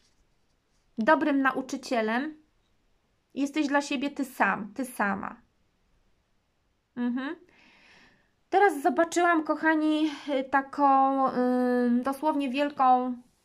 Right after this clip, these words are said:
tak jak tutaj, <clears throat> zieloną butelkę, taką jakby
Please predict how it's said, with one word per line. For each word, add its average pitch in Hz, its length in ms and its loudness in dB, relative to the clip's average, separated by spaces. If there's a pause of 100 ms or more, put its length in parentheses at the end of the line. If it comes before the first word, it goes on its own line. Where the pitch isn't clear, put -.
(320)
tak 508 120 0 (140)
jak - 100 -12
tutaj, 233 400 0 (480)
<clears throat> - 540 -6 (100)
zieloną 359 420 4
butelkę, 294 460 0
taką 226 320 -6
jakby 226 320 -6